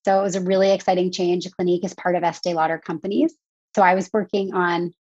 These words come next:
fragrance at an allergy-tested fragrance-free brand. So, you know, I really had to start, uh, in a niche category, um, which was fun. And I managed, um, fragrances like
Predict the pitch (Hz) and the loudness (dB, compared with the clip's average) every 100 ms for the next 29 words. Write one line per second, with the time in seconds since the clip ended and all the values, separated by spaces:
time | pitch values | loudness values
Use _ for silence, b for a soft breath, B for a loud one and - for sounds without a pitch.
0 | _ 240 240 247 208 190 185 - 190 190 | _ 2 4 6 4 2 0 -6 -4 -4
1 | - 196 202 208 208 180 175 - 180 170 | 0 4 4 4 0 -2 -6 -4 -4 -4
2 | 165 _ - 185 175 165 - 170 165 165 | -6 _ -2 0 0 -2 -2 -4 0 0
3 | - 160 - 202 196 185 185 190 185 175 | -2 -6 0 2 4 4 4 4 4 0
4 | - 180 175 - B B _ _ _ - | -2 -2 -2 -6 B B _ _ _ -20
5 | - 220 196 196 - - - 190 180 196 | -2 4 6 4 0 -6 -4 -2 0 -2
6 | 208 269 262 - 254 202 196 196 190 196 | 0 0 0 0 0 2 0 -2 -2 -4
7 | 226 208 190 175 196 - 254 269 254 214 | -6 -8 -8 -8 -8 0 2 2 2 2
8 | 196 196 190 185 185 180 180 - - 190 | 4 4 4 2 2 0 -2 -10 -6 -4
9 | 170 175 196 185 180 180 170 175 | -2 0 0 0 0 -2 -2 -4